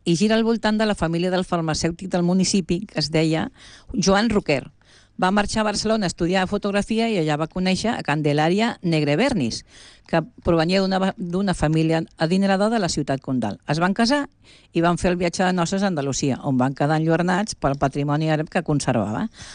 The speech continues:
Roquer va fer moltes fotos al patrimoni andalús i, de tornada a Barcelona, va decidir fer-se una casa d'estiueig a l'Arboç, que fos una reproducció dels arcifi-, dels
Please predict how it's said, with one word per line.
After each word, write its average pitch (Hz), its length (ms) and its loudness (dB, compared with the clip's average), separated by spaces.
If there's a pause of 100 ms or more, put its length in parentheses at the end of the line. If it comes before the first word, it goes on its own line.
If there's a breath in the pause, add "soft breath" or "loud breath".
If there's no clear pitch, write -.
(280 loud breath)
Roquer 202 380 2 (180)
va 190 240 0
fer 170 240 -2
moltes 208 300 -2
fotos 240 320 -2
al 226 100 0
patrimoni 233 460 0
andalús 233 340 0
i, - 80 -8
de 185 80 2
tornada 156 380 0
a - 20 0
Barcelona, 202 460 0
va 160 100 0
decidir 165 320 -2
fer-se 175 300 -2
una 170 100 -2
casa 165 300 0
d'estiueig 180 420 0
a 208 80 0
l'Arboç, 131 380 -2 (680 loud breath)
que 165 140 -2 (180)
fos 175 240 2
una 185 120 0
reproducció 196 540 0
dels 196 180 0
arcifi-, 156 380 -6
dels 151 240 -2